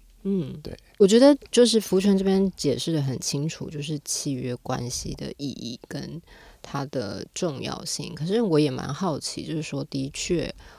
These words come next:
Speaker 1: 我们长久以来的工作习惯，就是我们是建立在人跟人的一些情感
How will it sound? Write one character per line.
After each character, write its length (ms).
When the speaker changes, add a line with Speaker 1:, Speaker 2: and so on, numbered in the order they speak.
Speaker 1:
我 60
们 160
长 320
久 220
以 80
来 180
的 80
工 180
作 160
习 220
惯， 480
就 100
是 100
我 60
们 120
是 80
建 200
立 120
在 320
人 180
跟 120
人 220
的 100
一 80
些 300
情 320
感 180